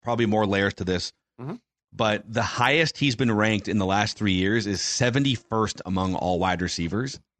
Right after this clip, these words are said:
Speaker 1: So, yeah, I don't know. I, can you get that level of, of production for league minimum instead of paying five million dollars for it? I'm kinda with Dex on this.
Speaker 2: I'm fine with that. I'm fine
Speaker 1: Okay.
Speaker 2: with that.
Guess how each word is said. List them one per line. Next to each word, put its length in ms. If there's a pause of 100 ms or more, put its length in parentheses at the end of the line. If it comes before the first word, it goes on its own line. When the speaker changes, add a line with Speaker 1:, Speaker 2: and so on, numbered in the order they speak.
Speaker 1:
So, 440 (800)
yeah, 200
I 60
don't 100
know. 60
I, 140
can 200
you 80
get 300
that 220
level 220
of, 80 (120)
of 340 (100)
production 600
for 500 (260)
league 320
minimum 420
instead 280
of 100
paying 240
five 300
million 260
dollars 320
for 260
it? 60 (140)
I'm 140
kinda 220
with 180
Dex 240
on 160
this. 340
Speaker 2:
I'm 80
fine 140
with 100
that. 140 (520)
I'm 120
fine 100
Speaker 1:
Okay. 120
Speaker 2:
with 100
that. 160